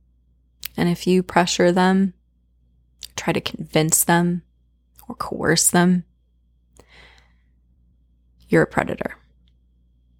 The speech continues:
And if you've been in a situation like that and you have been bearing the responsibility for it, thinking about that, "But I said yes.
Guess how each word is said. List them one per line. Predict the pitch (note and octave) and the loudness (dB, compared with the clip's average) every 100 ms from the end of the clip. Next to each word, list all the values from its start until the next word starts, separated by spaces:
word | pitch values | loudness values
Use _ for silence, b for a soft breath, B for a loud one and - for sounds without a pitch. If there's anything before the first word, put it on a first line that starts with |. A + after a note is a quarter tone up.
| _ _ _ _ _ - - | _ _ _ _ _ -20 -4
And | F3+ F3 | 0 0
if | E3+ - | 0 2
you've | F#3 F3+ F3 - | 4 4 0 -2
been | E3+ E3+ | 0 2
in | F3 | 0
a | E3+ | -2
situation | - E3+ E3 E3+ F3 - F3+ | -2 -2 -2 -2 0 0 -2
like | F3+ - - | -2 -4 -4
that | - B1+ - - _ _ _ _ _ _ _ _ _ | -2 -2 -4 -8 _ _ _ _ _ _ _ _ _
and | F3+ F3 | 0 2
you | E3+ E3+ E3 E3 E3 - - | 4 4 4 2 0 -6 -16
have | - E3+ E3 - | -4 -2 -2 -2
been | D#3 D#3 E3+ E3 - _ _ _ | -2 -2 -4 -6 -12 _ _ _
bearing | E3+ F3 F3 F3 | 2 4 4 2
the | E3+ | -2
responsibility | E3 - D#3+ D#3+ - - D#3+ E3 D#3+ D#3+ | -4 -4 -2 -2 -4 0 0 2 0 -2
for | - E3+ E3 | -6 -4 -2
it, | - - - _ _ _ _ _ _ _ _ - | -4 -6 -12 _ _ _ _ _ _ _ _ -4
thinking | - E3+ F3 E3+ | 0 0 2 0
about | E3 D#3+ E3 | 0 -2 -2
that, | - E3 E3 - _ _ _ - | -4 -2 -4 -6 _ _ _ -8
"But | F3 | -4
I | D#3+ | -2
said | - E3+ - | -2 -4 -8
yes. | - - - - - | -10 -10 -6 -2 -2